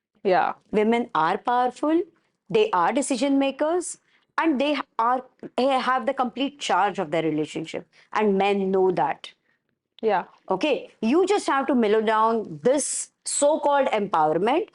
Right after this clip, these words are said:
Speaker 2: आणि कुठेतरी रिलेशनशिपला एम्पॉवर केलं तर ते नातं सुदृढ होण्याकरता चांगलं ते, ती इन्व्हेस्टमेंट ठरेल. आणि men will follow you.
Speaker 1: या.
Speaker 2: Because they are the great followers. Let me tell you that. They are actually the great flo-, followers. ते लीडर्स असतील,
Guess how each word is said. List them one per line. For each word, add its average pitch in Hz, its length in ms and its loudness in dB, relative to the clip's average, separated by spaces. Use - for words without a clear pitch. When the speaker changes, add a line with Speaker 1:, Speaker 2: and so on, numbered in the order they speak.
Speaker 2:
आणि 285 220 2
कुठेतरी 302 500 0
रिलेशनशिपला 233 800 -2
एम्पॉवर 180 480 0
केलं 180 180 2
तर 311 80 0
ते 330 60 0
नातं 240 380 0
सुदृढ 214 440 0
होण्याकरता 180 640 -2
चांगलं 269 580 2
ते, 285 460 4
ती 277 80 4
इन्व्हेस्टमेंट 190 540 0
ठरेल. 147 220 -6
आणि 415 360 2
men 196 320 2
will 339 140 2
follow 269 300 2
you. 330 140 -2
Speaker 1:
या. 208 240 0
Speaker 2:
Because 339 240 2
they 311 140 4
are 359 140 4
the 233 160 2
great 285 160 4
followers. 254 580 2
Let 247 240 0
me 381 120 2
tell 320 140 2
you 302 140 2
that. 208 360 -2
They 277 140 2
are 339 420 0
actually 349 440 2
the 302 140 0
great 269 260 2
flo-, 220 340 0
followers. 214 380 0
ते 269 140 -2
लीडर्स 233 360 0
असतील, 330 360 0